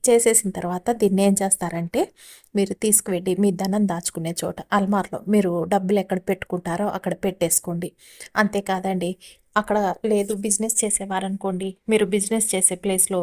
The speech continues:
మీరు గల్లా పెట్టె ఏదైతే ఉంటుందో అక్కడ కూడా పెట్టేసుకోవచ్చు దీన్ని. అలా పెట్టుకుంటే, లేదా "మేము పెట్టుకోమండి" అనుకుంటే మీరు అట్లా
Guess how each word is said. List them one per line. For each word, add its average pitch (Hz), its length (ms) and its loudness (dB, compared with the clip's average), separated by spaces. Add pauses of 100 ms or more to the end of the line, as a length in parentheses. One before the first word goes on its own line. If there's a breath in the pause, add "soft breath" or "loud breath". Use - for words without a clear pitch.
మీరు 190 220 2 (100)
గల్లా 208 280 0
పెట్టె 202 300 -4
ఏదైతే 185 340 -2
ఉంటుందో 180 400 -4 (120)
అక్కడ 196 220 -4
కూడా 180 240 -4
పెట్టేసుకోవచ్చు 180 840 -2
దీన్ని. 185 300 -6 (480 loud breath)
అలా 226 200 2
పెట్టుకుంటే, 208 720 -2 (360)
లేదా 202 340 0 (200)
"మేము 208 220 0
పెట్టుకోమండి" 202 640 -2
అనుకుంటే 190 420 -4
మీరు 196 220 -2 (260)
అట్లా 208 300 0